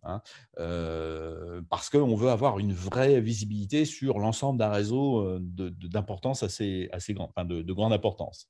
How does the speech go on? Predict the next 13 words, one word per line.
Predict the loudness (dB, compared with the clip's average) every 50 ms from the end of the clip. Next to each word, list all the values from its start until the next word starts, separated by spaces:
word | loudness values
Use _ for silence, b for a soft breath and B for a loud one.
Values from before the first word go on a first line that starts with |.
| _ -8
hein. | -6 -6 -6 -8 B B B B B B B B B B B B B B B B B -8 0 4
Euh, | 6 6 6 4 2 -2 _ _ _ _ _ 6
<coughs> | 6 8 8 6 6 6 4 4 2 2 4 6 6 6 6 4 0 0 0
pardon. | 0 2 2 0 -2 -4 b b b b b b b b b b
Et | 2 4
en | 4 4
fait, | 4 2 0 0 -2 -12 _ _ _ _ _ _ _ _ _ _ _
<coughs> | 4 6 6 6 4 2 0 -2 -8 _ _ _ _ _ _ _ _ _ _ _ -20 -18 -14
ce | -8 -2 2
qu'on | 4 6
va | 6 6
vouloir | 6 6 6 6 6 6
faire, | 6 6 6 6 6 4 2